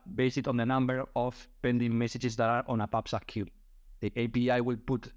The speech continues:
uh, on a s-, uh, message on a specific queue. We're going to scale Kida. And later for our test,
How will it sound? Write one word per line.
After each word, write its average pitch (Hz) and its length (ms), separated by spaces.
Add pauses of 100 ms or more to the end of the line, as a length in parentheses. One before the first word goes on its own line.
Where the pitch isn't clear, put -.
(200)
uh, 123 280
on 117 100
a - 20
s-, - 140 (100)
uh, 117 280 (120)
message 123 280
on 104 120
a 117 80
specific 123 400
queue. 220 260 (460)
We're 120 100
going 120 140
to 117 80
scale 113 220
Kida. - 360 (560)
And 127 160
later 180 380
for 131 220
our 131 200
test, 156 380